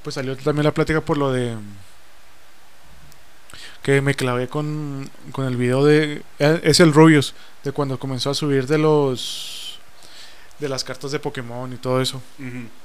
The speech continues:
Speaker 1: Pues como que se comenzó a filtrar todo eso, pues, los más grandes. Y pues resulta que el más grande por estos dos últimos meses fue Auronplay,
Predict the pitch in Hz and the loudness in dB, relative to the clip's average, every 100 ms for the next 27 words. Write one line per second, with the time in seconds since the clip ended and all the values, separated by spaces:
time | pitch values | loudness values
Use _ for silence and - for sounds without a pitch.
0 | - - - - - - - - - - | -14 -14 -14 -14 -14 -14 -14 -14 -14 -14
1 | - - - - 151 165 151 151 175 160 | -14 -14 -10 -6 -4 0 0 -2 -4 -4
2 | - 147 139 156 160 160 151 143 - 165 | -2 -4 -2 -2 -2 -2 2 0 4 4
3 | 160 156 143 127 117 123 139 156 165 147 | 4 0 2 2 2 2 4 4 4 0
4 | - - - - 147 156 147 151 165 170 | -6 -10 -14 -10 -2 0 2 2 0 4
5 | 170 - 147 127 135 139 156 175 156 151 | 2 2 -4 -4 -4 -2 -2 0 -2 -4
6 | 131 - - 180 - 131 120 - - 147 | -6 -14 -14 -14 -6 -4 -2 -6 -2 2
7 | 156 160 139 - - 147 139 156 170 147 | 4 4 2 -4 -4 0 0 0 0 -2
8 | 143 160 143 - 123 127 123 143 160 | -2 -2 -2 2 2 2 -2 -2 -2